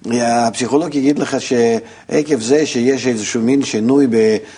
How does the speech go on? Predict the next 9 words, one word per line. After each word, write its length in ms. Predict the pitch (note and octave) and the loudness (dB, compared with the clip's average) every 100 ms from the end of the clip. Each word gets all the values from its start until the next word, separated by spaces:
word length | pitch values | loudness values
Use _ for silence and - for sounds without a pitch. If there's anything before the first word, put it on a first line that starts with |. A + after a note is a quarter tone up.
| - | -6
בתהליך 560 | A2+ G#2 A2+ G#2+ D3+ - | -4 -2 -2 0 0 0
שאדם 380 | - G2+ A2+ G2+ | -4 -2 -4 -2
עובר, 440 | F#2+ C#3 D#3+ C#3 | 0 2 2 0
שהם, 520 | G#2 A2+ G#2+ A2 G#2+ G2 - - _ | -4 -4 -2 -2 -4 -6 -12 -20 _
שאנחנו 360 | - A2+ G2+ A#2 | -6 -6 -2 -2
עוברים 260 | G#2+ A#2+ | 0 0
איזו 220 | A2+ G#2 G#2+ | 0 0 0
אבולוציה 520 | G#2 A#2+ D#3+ D#3+ D3 | 2 0 0 0 0
פנימית, 640 | C3 C3+ C3 C3 A#2+ - | 0 0 2 2 0 -6